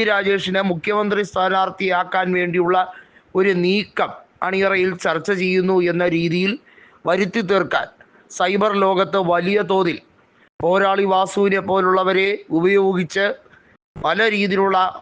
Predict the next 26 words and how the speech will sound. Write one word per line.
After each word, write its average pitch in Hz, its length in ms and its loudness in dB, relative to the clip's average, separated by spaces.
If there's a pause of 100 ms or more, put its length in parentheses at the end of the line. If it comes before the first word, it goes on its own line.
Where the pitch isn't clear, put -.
പ്രവർത്തനവും 190 560 0
നടത്തുന്നു 185 520 0
എന്നത് 180 360 2
തന്നെയാണെന്ന് 170 600 0 (680)
വി 165 100 2
ഡി 196 140 2
സതീശൻ 170 420 -2 (360)
ക-, - 260 -10
പരസ്യമായി 190 640 0
കളിയാക്കിക്കൊണ്ട് 165 640 -2
പറയുകയാണ്. 139 560 -2 (680)
എം 165 140 -2
പി 202 120 2
രാജേഷും 196 520 0
അളിയനും 190 440 0
കൂടി, 151 160 0 (180)
അതായത് 165 280 0
അളിയനായ 180 540 0
നിതിൻ 175 340 -2 (100)
കണിച്ചേരിയും 185 540 -2
കൂടെ 180 140 0
ചേർന്ന് 170 420 -2 (720)
ഒരു 185 220 4 (100)
പുതിയ 185 280 -2
കൊളീജിയം 190 560 -2
ഉണ്ടാക്കിക്കൊണ്ടിരിക്കുകയാണ്. 160 960 -4